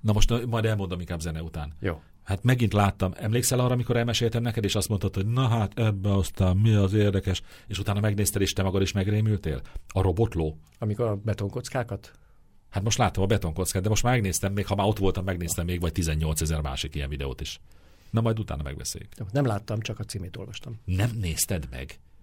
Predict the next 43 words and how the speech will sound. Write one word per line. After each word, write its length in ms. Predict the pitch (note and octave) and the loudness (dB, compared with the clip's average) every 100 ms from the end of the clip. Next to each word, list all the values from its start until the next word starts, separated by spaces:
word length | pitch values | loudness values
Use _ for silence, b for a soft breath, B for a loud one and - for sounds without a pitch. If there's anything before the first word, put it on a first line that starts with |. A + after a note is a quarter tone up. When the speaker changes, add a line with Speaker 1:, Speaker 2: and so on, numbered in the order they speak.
| - - - | -20 -16 -8
Speaker 2:
Nem. 180 | D2+ G2 | -6 -2
Speaker 1:
Nem 180 | G2+ F3+ | 2 2
nézted 380 | E3 B2 B2+ C3+ | 4 2 2 2
meg, 160 | B2+ A#2 | 2 2
ahogy 220 | G#2 G2 | 2 2
betonkockát 720 | F#2 G2+ G#2+ G2+ G#2+ - G2+ | 0 2 2 2 0 0 0
dobál 400 | E2 F2 G2 F#2 - | 0 0 0 -2 -4
a 100 | F2+ E2+ | -4 -4
robotló? 680 | F#2 G2 F2+ G2 - G#2+ - | 0 2 2 2 2 0 0
Speaker 2:
Nem 240 | D3 A#2 | 0 0
néztem 360 | F#2 F2 - F#2+ | -2 -4 -6 -6
meg. 280 | F#2 G2 - - - - - - - b b b b b b | -4 -8 -10 -18 -20 -20 -20 -20 -20 b b b b b b
De 120 | - | 2
tudunk 240 | D#3 D#3 A2 | 2 2 0
róla 160 | G#2 | -2
beszélgetni, 500 | G2 G2 A#2 A2 G#2+ | -2 -4 -2 -2 -2
mert 120 | A#2 A2+ | 0 0
láttam 260 | G#2 A2+ | -2 -4
a 80 | G2 | -6
fut-, 220 | - G#2+ - | -6 -12 -8
tehát, 180 | A2+ G2+ | -6 -6
hogy 100 | A2 | -6
tudom, 260 | - F2 | -6 -4
hogy 120 | E2 F#2 G#2 D2 D2 - - C#2+ - - - | -6 -8 -10 -12 -12 -14 -14 -14 -14 -14 -12
milyen. 180 | - F#2 | -6 0
Speaker 1:
Termesztő. 600 | F2+ E2+ C#2 C2+ - - - | 2 2 0 -4 -6 -8 -2
Na 120 | G#2+ B2 | 4 4
jó, 80 | |
majd 180 | A2 G2 | 4 0
egyszer. 200 | F2+ - | -2 0
Speaker 2:
Én 140 | C#3 C#3 | 2 4
másikat 380 | D#3+ A#2 A#2 | 2 0 -2
láttam 300 | B2 A#2+ C3 | -2 -2 -2
még, 120 | A2+ A2+ | -4 -2
amikor 240 | A2+ A2+ | -4 -4
a 60 | A2 | -4
drónokra 520 | A#2+ G#2 G2 - - | -2 -2 -4 -8 -12
készültem. 600 | - F#2+ - A#2 G#2+ A2+ G#2+ - - - - - - - - - A2 D#2+ | -10 -8 -6 -6 -8 -10 -12 -18 -20 -20 -20 -20 -20 -20 -20 -10 -6 -4
Speaker 1:
Elmesélhetnéd 640 | G#2 G3 F#2+ E2+ E2 - D#2+ | -2 0 0 -2 -6 -6 -6
még 140 | D#2+ D#2 | -6 -6
azok 160 | D2+ | -6
a 40 | D2+ | -8
drónok. 440 | - C2 C2 - | -8 -10 -12 -14